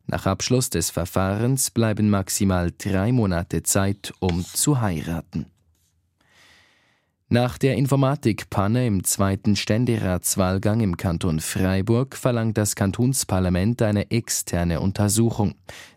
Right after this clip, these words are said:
Darin müsse aufgezeigt werden, wie leistungsfähig das Computerprogramm sei,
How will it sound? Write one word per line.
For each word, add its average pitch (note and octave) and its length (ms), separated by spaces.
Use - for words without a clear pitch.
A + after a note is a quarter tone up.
Darin A#2 400
müsse A#2+ 300
aufgezeigt G2 720
werden, G2+ 460
wie B2 180
leistungsfähig F#2+ 1120
das D#2 300
Computerprogramm F#2 1120
sei, G2+ 360